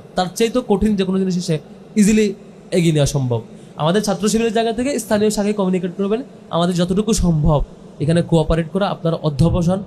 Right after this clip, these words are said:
আপনার পড়াশোনা, আপনার অধ্যয়ন, আপনার ক্যারিয়ার প্ল্যান,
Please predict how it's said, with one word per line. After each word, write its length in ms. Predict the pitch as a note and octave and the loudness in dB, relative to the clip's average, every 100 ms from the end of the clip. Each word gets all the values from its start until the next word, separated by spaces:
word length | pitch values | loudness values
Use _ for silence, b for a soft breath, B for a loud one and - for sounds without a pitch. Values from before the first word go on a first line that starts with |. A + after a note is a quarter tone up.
| B B | B B
আপনার 240 | D3+ D#3+ - | -4 -4 -2
পড়াশোনা, 520 | D#3+ E3+ F3+ F#3+ A3 - - | 0 0 0 0 -2 -8 -10
আপনার 240 | C#3+ E3+ E3 | -6 -2 0
অধ্যয়ন, 500 | D#3 D#3+ F3+ G3 G#3+ - - | 2 4 4 2 -2 -8 -10
আপনার 240 | - E3+ | -4 -2
ক্যারিয়ার 340 | E3+ E3+ F#3 F3+ | 2 4 4 2
প্ল্যান, 260 | G#3 A#3 | -2 -2